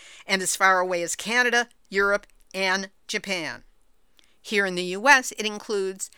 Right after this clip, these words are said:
three Superfund sites, eight foos sites, which are those being cleaned up by the U S Army Corps of Engineers, such as in North Saint Louis,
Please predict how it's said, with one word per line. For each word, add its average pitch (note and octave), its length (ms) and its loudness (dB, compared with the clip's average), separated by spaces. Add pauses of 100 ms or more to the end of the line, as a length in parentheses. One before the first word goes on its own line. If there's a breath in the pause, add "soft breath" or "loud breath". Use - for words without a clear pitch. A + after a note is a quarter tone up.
(300 soft breath)
three E3+ 300 -6
Superfund G3 720 -2
sites, - 640 -2 (640)
eight A3+ 240 2 (200)
foos D#4+ 380 0 (280)
sites, D#3 460 -8 (200 soft breath)
which F3+ 340 -2
are F#3+ 220 8
those F#3+ 260 0
being F#3 260 -6
cleaned F#3 460 -10
up F#3+ 160 2 (200)
by F#3+ 100 4
the G3 100 -6
U G3+ 60 0
S F3+ 160 -4
Army F3+ 360 -2
Corps F#3+ 320 -4
of - 140 -6
Engineers, F3 760 -4
such - 300 -6
as E3+ 300 -4
in E3 420 -8
North D#3+ 240 -10
Saint D3+ 280 -8
Louis, G3 280 -6